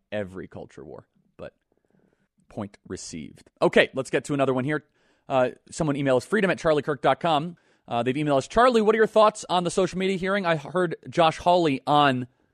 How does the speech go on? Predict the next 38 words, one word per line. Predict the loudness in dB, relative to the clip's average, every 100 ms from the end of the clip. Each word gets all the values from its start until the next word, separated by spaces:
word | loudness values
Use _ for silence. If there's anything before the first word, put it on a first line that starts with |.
| _ _ _ -4
your | 2 2
show. | 2 6 8 8 8
I | 6
wish, | 4 0 -2
uh, | -2 -2 0
we | 2
would | 2
have | 2
gone | 0 -2 -4
deeper | -4 -2 -4
into | -2 -2 0 2
it. | 2 0 _
Um, | -4 -2 -2 -6
can | -8 -8
you |
play | -4 -4
more | -2 -4
pieces | -6 -10 -6
of | -6
tape? | -2 -2 -4 -12 _ -2
Love | 2 2
the | 0
show. | -2 2 4 4 0 _
Subscribe | -14 -12 -2 -2 -2
to |
the | -4
podcast. | -4 -4 -8 -10
Yes, | 0 0 0
I | -2
wanna | -4
play | -2 -2
this | -2
longer | -2 -2 -4
clip. | 2 2 2 -10 _
This | -12 -8
is |
Josh | 2 2 2
Hawley | 0 2 0